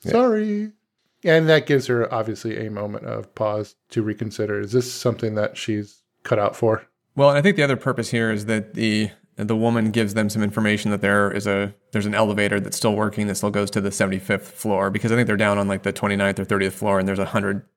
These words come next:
Speaker 3: floors in this building. So you got, you gotta find a way to,
Speaker 1: Two hundred.
Speaker 3: you gotta find a way to do the power up to, to get past a bunch of floors, <laughs> 'cause otherwise it's gonna be a,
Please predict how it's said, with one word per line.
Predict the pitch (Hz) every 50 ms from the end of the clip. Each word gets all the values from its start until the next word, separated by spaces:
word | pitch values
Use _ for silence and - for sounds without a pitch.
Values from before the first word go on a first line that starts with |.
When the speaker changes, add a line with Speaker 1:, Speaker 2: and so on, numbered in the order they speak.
| _ _ -
Speaker 3:
floors | - 110 101 95 95 101
in | 101
this | 101 -
building. | - 107 104 98 107 107 - _ _ _ _ _ _ _ _ _ _ _ -
So | - 123 120 113 110 104 110 - _ _ _ -
you | 139 127
got, | 147 143
you | 143 139
gotta | 147 143 143
find | - 143 151
a | 143
way | 120 123 120
to, |
Speaker 1:
Two | 113 113
hundred. | 117 -
Speaker 3:
you | -
gotta | 139 127 120
find | 135 127 120
a | 113
way | 113
to | 107 101
do | 110
the | 107 101
power | - 120 110 110 107 104
up | 107 104 -
to, | - 113 -
to | - - 110
get | 98 110 104 - -
past | 117 110 107 101 -
a | 104
bunch | 107 104 -
of | 117
floors, | - 120 123 117 104 95 - -
<laughs> | - -
'cause | - 131
otherwise | 120 110 101 98 110 113
it's | 113 110
gonna | - 117 113
be | 110 110 104
a, | 101